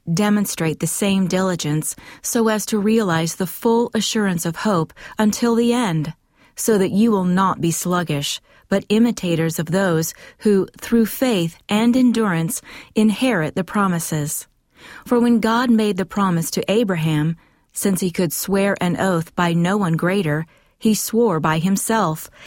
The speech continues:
saying, 'Indeed, I will greatly bless you,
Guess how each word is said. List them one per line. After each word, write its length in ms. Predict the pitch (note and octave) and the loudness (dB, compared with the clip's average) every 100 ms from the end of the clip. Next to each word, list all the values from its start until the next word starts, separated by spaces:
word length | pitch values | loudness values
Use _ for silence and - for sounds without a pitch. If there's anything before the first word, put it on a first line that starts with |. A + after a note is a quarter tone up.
| - | -16
saying, 580 | - - B3+ G3 D3+ D3 - _ _ _ - | -6 -2 0 0 0 -2 -6 _ _ _ 2
'Indeed, 680 | C4 A3+ C4+ B3+ D#3+ F3 _ - - | 2 4 2 2 0 -4 _ -8 0
I 80 | A3+ | 2
will 160 | B3 | 2
greatly 560 | G3+ A3+ B3 B3+ - A3+ | 0 0 0 0 2 0
bless 460 | F#3 G3 F3+ - | 2 0 -2 -2
you, 260 | E3 D3+ | -2 0